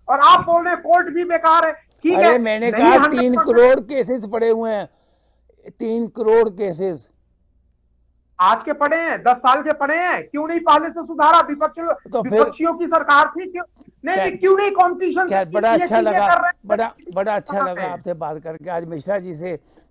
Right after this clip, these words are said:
Speaker 2: बात मुझे करके तो मुझे वो स्मृति ईरानी की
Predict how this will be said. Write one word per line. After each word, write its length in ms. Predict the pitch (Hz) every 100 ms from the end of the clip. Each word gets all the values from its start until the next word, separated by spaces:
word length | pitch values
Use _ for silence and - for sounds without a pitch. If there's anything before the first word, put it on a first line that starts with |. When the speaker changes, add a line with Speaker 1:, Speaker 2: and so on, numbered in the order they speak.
| -
Speaker 2:
बात 280 | 160 165 165
मुझे 320 | 160 156 151
करके 380 | 175 156 147 185
तो 120 | 185
मुझे 200 | 170 165
वो 220 | 165 160
स्मृति 440 | 151 160 165 156
ईरानी 420 | 180 165 151 165 160
की 220 | 175